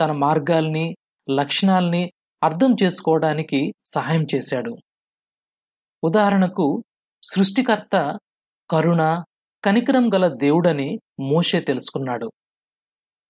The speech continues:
నిర్గమకాండము ముప్పై నాలుగు ఆరు ఏడు. దీని నుండి మనమేం నేర్చుకోవచ్చు?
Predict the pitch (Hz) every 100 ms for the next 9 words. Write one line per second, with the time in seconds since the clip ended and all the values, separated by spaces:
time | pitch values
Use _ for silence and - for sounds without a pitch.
0 | _ 143 143 185 175 151 139 147 139 131
1 | 190 _ _ 139 135 170 160 131 123 123
2 | 233 254 _ _ - 135 143 143 220 151
3 | 135 127 - - _ _ _ _ _ _
4 | _ _ _ _ _ _ - 139 202 214
5 | 220 240 226 165 151 180 180 156 - 151
6 | 139 139 - 135